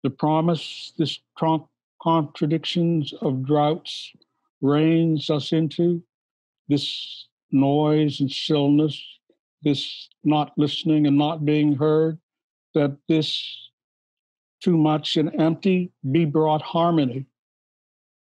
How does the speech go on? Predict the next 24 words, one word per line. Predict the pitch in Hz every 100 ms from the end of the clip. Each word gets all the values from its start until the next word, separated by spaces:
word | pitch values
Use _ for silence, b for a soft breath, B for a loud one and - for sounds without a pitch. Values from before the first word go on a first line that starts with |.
| _ _ _
should | - 160
rule | 143 156 165 156 147 175
our | 147 139
compass | - 143 147 143 -
into | 285 151 143
that | 139 143 143
circle | - 147 139 147 143 - _ -
of | 143
self-containment | - 156 139 127 - _ _ _ 156 139 - 151 147 143 139 151 _ b b
of | 151 127
which | 139 143 -
the | -
rainbow, | 131 147 147 151 139 135 135 - b b b _ _ _ _ _ _ _ _ _ _ _ _ _ _ _ _
the | 151 -
arc, | 156 143 135 -
has | 147 143
always | 147 143 147 131
been | - 170 151 147 143 _ _ _ _ _ _
all | 226 143 143 139
of | 131
our | 127
sign, | 123 - 147 147 151 151 143 _ _ -
our | 143 127
covenant, | - 120 123 123